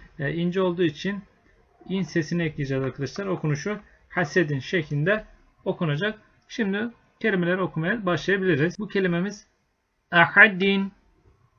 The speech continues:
ecelin, lehebin. Yani kelimenin son harfini arkadaşlar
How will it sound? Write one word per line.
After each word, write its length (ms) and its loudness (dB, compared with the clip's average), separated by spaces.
ecelin, 840 2
lehebin. 960 2
Yani 240 0
kelimenin 420 2
son 240 -4
harfini 460 -2
arkadaşlar 560 -2